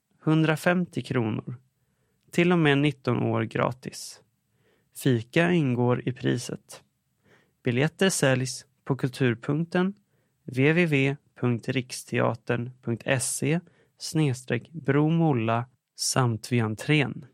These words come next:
Arrangemang av Bromölla musik- och teaterförening.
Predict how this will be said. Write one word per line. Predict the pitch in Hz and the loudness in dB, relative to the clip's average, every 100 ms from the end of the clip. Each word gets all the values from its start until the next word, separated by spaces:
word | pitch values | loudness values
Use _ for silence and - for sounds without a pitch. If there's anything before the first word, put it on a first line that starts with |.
| _ _ _ _ _ _ - | _ _ _ _ _ _ -2
Arrangemang | 123 120 135 147 170 180 175 _ _ _ - | 0 2 2 4 4 4 0 _ _ _ -2
av | 120 | 0
Bromölla | 117 156 170 156 127 120 | 2 4 6 4 4 4
musik- | 123 123 - 120 110 - - | 2 0 0 0 -2 -8 -10
och | - 113 | -6 -4
teaterförening. | - 110 101 104 - 143 156 - - | -2 -2 -2 -10 -2 0 0 -4 -10